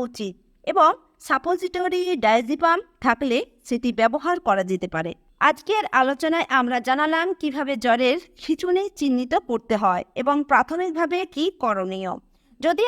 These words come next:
আপনি এই ভিডিওটি সহায়ক বলে মনে করেন, তাহলে অন্যদের সাথে শেয়ার করুন, যাতে সবাই এই ইনফরমেশনগুলি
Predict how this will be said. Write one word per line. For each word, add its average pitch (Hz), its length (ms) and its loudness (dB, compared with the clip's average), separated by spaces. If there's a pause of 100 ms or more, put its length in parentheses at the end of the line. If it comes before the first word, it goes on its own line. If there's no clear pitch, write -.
আপনি 427 200 -2 (220)
এই 294 160 -4
ভিডিওটি 339 400 -2 (160)
সহায়ক 302 360 0 (100)
বলে 311 160 0 (120)
মনে 254 240 -2
করেন, 294 200 0 (160)
তাহলে 247 260 -2 (160)
অন্যদের 320 380 -2
সাথে 349 200 -2 (180)
শেয়ার 226 220 -2 (100)
করুন, 180 240 -6 (400)
যাতে 302 220 4 (460)
সবাই 285 400 2 (180)
এই 285 60 -4 (160)
ইনফরমেশনগুলি 359 720 0